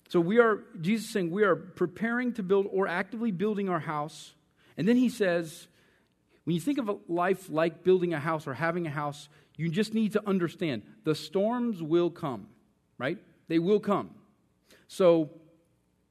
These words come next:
I'm wondering what storm you might be experiencing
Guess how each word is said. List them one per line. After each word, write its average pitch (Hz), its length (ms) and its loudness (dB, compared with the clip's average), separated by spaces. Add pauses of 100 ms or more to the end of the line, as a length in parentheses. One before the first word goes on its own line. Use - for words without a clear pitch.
(380)
I'm 165 140 0
wondering 190 460 2
what 190 220 -2
storm 175 560 -2 (240)
you 175 240 -4
might 170 300 0
be 165 100 -2
experiencing 165 720 -2